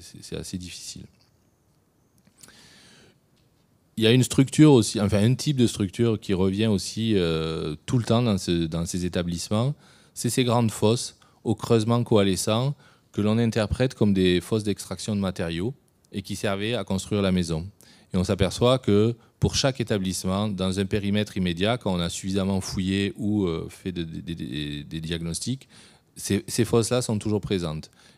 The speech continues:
Et on voit qu'en fait, ils reviennent régulièrement. On voit, hein, les creusements, vous les devinez, successivement au même endroit. Ils viennent récupérer la terre. Sans doute, ils la mélangent avec de la paille ou,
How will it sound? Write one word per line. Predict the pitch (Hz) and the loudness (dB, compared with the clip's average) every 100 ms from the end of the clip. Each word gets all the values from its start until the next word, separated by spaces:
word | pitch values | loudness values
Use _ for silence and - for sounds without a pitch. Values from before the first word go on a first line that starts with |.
| - | 0
Et | |
on | 95 | 2
voit | 98 131 | 6 6
qu'en | 107 95 | 4 -2
fait, | 120 - | -2 0
ils | |
reviennent | 90 98 101 110 | 2 2 0 0
régulièrement. | 98 95 95 95 92 101 123 156 - | -2 -2 0 0 0 -2 -2 -4 -8
On | 85 | -10
voit, | 82 104 | -4 -2
hein, | 95 | -2
les | 101 | -4
creusements, | 87 - 82 82 101 | -6 -6 -4 -4 -6
vous | 107 | -6
les | 80 | -8
devinez, | 76 76 76 87 110 - - _ _ _ _ _ _ _ _ _ - | -6 -6 -6 -4 -6 -10 -20 _ _ _ _ _ _ _ _ _ -10
successivement | 101 - 95 101 95 101 | -8 -6 -4 -2 2 2
au | |
même | 95 90 | 2 0
endroit. | 82 80 95 131 | -2 -2 0 0
Ils | 110 | 0
viennent | 95 | -2
récupérer | 92 - - 95 | -4 0 0 2
la | 92 85 | -2 -2
terre. | 98 101 117 135 - - _ _ - | -2 -2 -2 -8 -16 -20 _ _ -10
Sans | 104 | -4
doute, | 104 113 113 | 0 -2 0
ils | |
la | 98 90 | 0 0
mélangent | 90 92 98 | 0 0 -2
avec | 85 78 | -4 -4
de | |
la | 76 | -6
paille | - 87 90 90 82 | -4 -2 0 0 -2
ou, | 73 76 - | -6 -8 -12